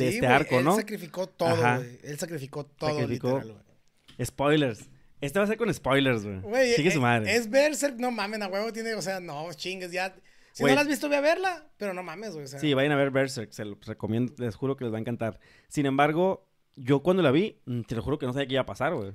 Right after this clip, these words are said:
Speaker 2: O sea, no
Speaker 1: Uy,
Speaker 2: tenía
Speaker 1: qué buena
Speaker 2: ni-,
Speaker 1: sorpresa
Speaker 2: no
Speaker 1: todo,
Speaker 2: tenía
Speaker 1: güey.
Speaker 2: ningún, ningún tipo de expectativa.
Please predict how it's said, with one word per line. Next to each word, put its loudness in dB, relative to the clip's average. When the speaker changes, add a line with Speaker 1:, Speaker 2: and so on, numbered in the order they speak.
Speaker 2:
O -10
sea, 2
no 0
Speaker 1:
Uy, -2
Speaker 2:
tenía -2
Speaker 1:
qué 2
buena 2
Speaker 2:
ni-, -2
Speaker 1:
sorpresa -6
Speaker 2:
no -2
Speaker 1:
todo, -2
Speaker 2:
tenía 2
Speaker 1:
güey. -2
Speaker 2:
ningún, -4
ningún -2
tipo -4
de 2
expectativa. 0